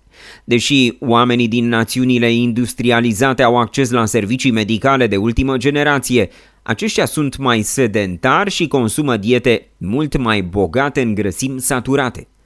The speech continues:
În schimb, oamenii Tsimane nu au aproape deloc acces la îngrijiri medicale,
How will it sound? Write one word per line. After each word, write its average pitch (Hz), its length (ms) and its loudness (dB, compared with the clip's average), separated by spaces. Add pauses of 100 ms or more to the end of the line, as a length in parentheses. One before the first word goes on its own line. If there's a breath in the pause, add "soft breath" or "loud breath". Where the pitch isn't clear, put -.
(220)
În 156 100 -2
schimb, 233 320 -4 (300 soft breath)
oamenii 117 480 0
Tsimane 139 540 0
nu 131 140 2
au 113 160 2
aproape 113 380 2
deloc 147 460 2
acces 95 380 -4
la 95 100 -4
îngrijiri 87 500 -6
medicale, 117 600 0